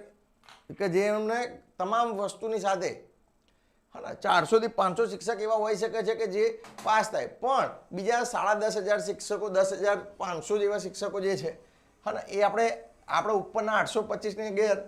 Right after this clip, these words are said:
ત્રણસો પચીસ કાઢી નાખીએ તો પણ, પણ દસ હજાર પાંચસો જેટલા શિક્ષકો વચ્ચે હવે સ્પર્ધા થવાની છે ભાઈ.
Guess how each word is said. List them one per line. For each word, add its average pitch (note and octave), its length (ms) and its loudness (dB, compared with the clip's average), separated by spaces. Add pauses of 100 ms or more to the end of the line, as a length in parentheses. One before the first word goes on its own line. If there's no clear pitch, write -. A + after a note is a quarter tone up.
(300)
ત્રણસો G3+ 320 2
પચીસ A3 340 0
કાઢી G#3 280 2
નાખીએ A3 280 0
તો A3+ 220 4
પણ, G3+ 240 4 (680)
પણ E3+ 360 -4
દસ G#3+ 200 4
હજાર A3 200 2
પાંચસો G3 420 0
જેટલા A3 220 4
શિક્ષકો A3 520 0
વચ્ચે G#3 360 0
હવે G3+ 220 2
સ્પર્ધા D#3+ 480 0
થવાની C#3 420 0
છે A#2+ 100 -14
ભાઈ. - 180 -18